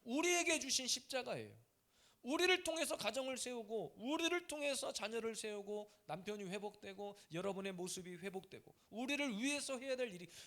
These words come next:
우리만, 우리가 할 수 있는 일이기 때문에 주님이 맡겨주신 십자가예요. 그러니까 엘리야는 엘리야고 우리는 우린 거예요. 세례 요한은 세례 요한이고 예수님은 예수님인 거예요.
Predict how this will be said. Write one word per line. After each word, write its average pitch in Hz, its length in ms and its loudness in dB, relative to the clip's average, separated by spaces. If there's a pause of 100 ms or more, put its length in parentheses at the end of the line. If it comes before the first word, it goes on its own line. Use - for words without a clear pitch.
(100)
우리만, 277 580 4
우리가 254 400 4
할 277 80 2
수 277 180 -2
있는 262 240 0
일이기 247 380 0
때문에 320 380 8
주님이 220 420 -2
맡겨주신 151 840 -2 (380)
십자가예요. 113 840 -2 (920)
그러니까 214 220 0
엘리야는 240 560 2
엘리야고 208 720 -2 (720)
우리는 185 300 -4
우린 214 320 -4
거예요. 110 200 -8 (880)
세례 285 380 6
요한은 240 300 6
세례 254 300 4
요한이고 180 680 0 (560)
예수님은 285 480 4
예수님인 247 520 0
거예요. 110 160 -12